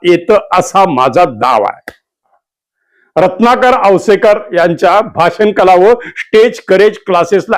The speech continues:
ॲडमिशन घ्या. आपण प्रवेश घेतल्यापासून पंचवीस दिवसाचा हा कोर्स आहे.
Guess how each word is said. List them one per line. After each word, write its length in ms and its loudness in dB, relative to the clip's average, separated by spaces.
ॲडमिशन 480 -2
घ्या. 200 -12
आपण 420 2
प्रवेश 320 2
घेतल्यापासून 760 0
पंचवीस 480 0
दिवसाचा 480 0
हा 120 2
कोर्स 420 -2
आहे. 280 -16